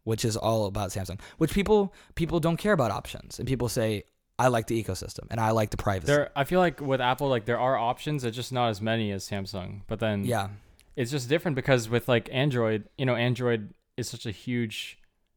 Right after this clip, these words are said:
Speaker 2: it's a, it's a huge umbrella, and, like, every company is allowed to alter it how they want. Like, Samsung has their own version of Android to use. L G
Speaker 1: Yeah.
Speaker 2: probably has their own, and, like, Motorola, you know?
Speaker 1: Yeah.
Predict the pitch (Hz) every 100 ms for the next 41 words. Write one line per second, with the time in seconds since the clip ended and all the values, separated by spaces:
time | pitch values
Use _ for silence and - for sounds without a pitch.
0 | - 123 107 117 113 - - 160 139 120
1 | 120 104 120 107 98 104 110 110 101 117
2 | 117 135 - 120 135 143 135 120 110 110
3 | 113 120 120 104 104 104 92 92 117 110
4 | 113 104 110 107 117 107 98 101 101 104
5 | 98 98 92 98 107 104 113 104 110 101
6 | 98 104 98 95 95 - _ - - -
7 | 113 104 98 107 113 113 113 104 95 98
8 | 107 104 104 123 107